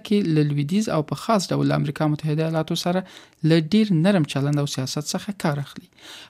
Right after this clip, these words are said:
حتی له اسرائیلو سره په ارتباطاتو کې له احتیاط څخه کار اخلي او ښې اړیکې ورسره لري.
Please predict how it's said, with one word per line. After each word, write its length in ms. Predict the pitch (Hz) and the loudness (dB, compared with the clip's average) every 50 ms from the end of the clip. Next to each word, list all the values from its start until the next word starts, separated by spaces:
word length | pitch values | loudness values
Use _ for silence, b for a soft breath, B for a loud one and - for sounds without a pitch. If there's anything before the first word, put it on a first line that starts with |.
| B 220 | B -4
حتی 240 | 220 - 233 220 202 190 | -2 2 2 2 4 2
له 100 | 170 170 | 2 0
اسرائیلو 400 | - 170 175 202 226 208 185 - | 2 2 2 4 4 2 2 2
سره 160 | 156 147 139 - | 0 0 0 -2
په 160 | - 139 147 - | -4 -4 -4 -4
ارتباطاتو 680 | - 131 139 135 135 131 - 170 190 190 220 196 - | -4 -4 -2 -2 -4 -2 -2 -4 -4 -2 -4 -6 0
کې 220 | - 214 202 190 | 2 2 2 2
له 80 | - 160 | 2 -2
احتیاط 340 | 139 - - 180 185 185 - | -4 -2 -2 -4 -2 -2 -4
څخه 280 | - 135 - 143 - - - | -8 -6 -8 -8 -8 -4 -4
کار 220 | 135 139 147 156 160 | -2 -2 -2 -2 -4
اخلي 240 | - 196 208 220 220 | -2 0 0 0 0
او 400 | - - - - _ - 160 156 - | -4 -16 -20 -20 _ 0 0 0 0
ښې 120 | - - 254 - 160 | 0 -4 -2 2 2
اړیکې 240 | 170 220 208 - - 139 135 | 2 2 0 -2 -2 -2 -2
ورسره 340 | - - - 139 135 131 135 135 | -2 -4 -4 -4 -4 -4 -4 -6
لري. 180 | - - - | -8 -10 -20